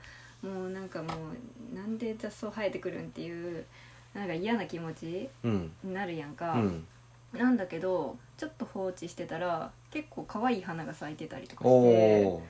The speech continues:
Speaker 1: 「なんだ、可愛いじゃん、こんな花咲かすんだ」みたいなことを今日思った。
Speaker 2: <laughs> あ、それ面白い。
Speaker 1: うん。そうそう、なんかこいつらも、あの、一生懸命生き、生きてんだなと
Speaker 2: うん。
Speaker 1: 思えるようになっ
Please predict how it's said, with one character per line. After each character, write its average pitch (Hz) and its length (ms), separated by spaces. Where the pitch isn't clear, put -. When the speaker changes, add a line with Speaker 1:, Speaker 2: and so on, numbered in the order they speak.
Speaker 1:
「な 285 80
ん 277 140
だ、 190 140
可 208 260
愛 254 280
い 220 40
じ 214 80
ゃ 196 80
ん、 190 60
こ 226 160
ん 233 100
な 247 80
花 254 220
咲 262 160
か 220 100
す 220 160
ん 214 100
だ」 190 260
み - 40
た 277 360
い - 80
な 247 420
こ 220 80
と 226 120
を - 40
今 196 100
日 202 100
思 170 340
っ 180 140
た。 - 200
Speaker 2:
<laughs> 120 120
あ、 110 40
そ 120 120
れ 117 80
面 107 180
白 104 280
い。 90 40
Speaker 1:
う - 80
ん。 202 800
そ 196 200
う 180 60
そ 170 260
う、 165 40
な 180 140
ん 185 60
か 160 240
こ 208 160
い 202 80
つ 247 180
ら 247 140
も、 185 360
あ 196 60
の、 175 240
一 170 80
生 190 140
懸 247 200
命 214 200
生 - 180
き、 - 40
生 233 80
き - 80
て 196 160
ん 170 60
だ 151 100
な 170 440
と - 240
Speaker 2:
う 104 80
ん。 87 420
Speaker 1:
思 185 240
え 180 80
る 160 100
よ 156 60
う 160 40
に 170 80
な 170 60
っ 165 60